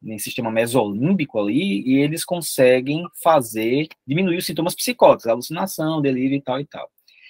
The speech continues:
Só que esses mesmos remédios, eles, eles, eles surgiram evidências que eles podiam também estabilizar o humor.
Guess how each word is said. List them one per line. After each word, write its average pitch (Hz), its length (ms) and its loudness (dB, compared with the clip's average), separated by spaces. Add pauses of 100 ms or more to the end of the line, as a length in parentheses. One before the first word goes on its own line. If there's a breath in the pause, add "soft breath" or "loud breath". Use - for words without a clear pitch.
(240 loud breath)
Só - 180 2
que 214 120 -4
esses 254 340 0
mesmos 180 500 0
remédios, 117 840 2
eles, 147 260 -2 (840)
eles, 151 400 0
eles 143 380 0
surgiram 175 440 0
evidências 156 400 -2
que - 100 -4
eles 156 180 -4
podiam 185 320 -2
também 190 300 0
estabilizar 175 560 2
o 196 40 0
humor. 143 340 0